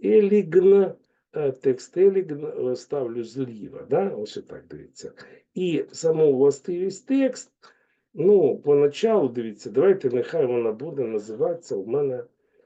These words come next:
а, завантажена, да? Е, як? Дані завантажені зразу. Дивіться, виходить як. Тут ми просто будемо інформувати. Дані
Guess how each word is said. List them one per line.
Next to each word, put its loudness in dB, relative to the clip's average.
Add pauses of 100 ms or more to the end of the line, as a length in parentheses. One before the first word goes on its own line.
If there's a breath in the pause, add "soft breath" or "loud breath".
(540)
а, -4
завантажена, 0
да? -4
Е, -4 (180)
як? -2 (1500)
Дані 4
завантажені 2
зразу. -8 (320)
Дивіться, -12 (220)
виходить -8
як. -6 (480 soft breath)
Тут 0
ми 4
просто 2
будемо 0
інформувати. -2
Дані -2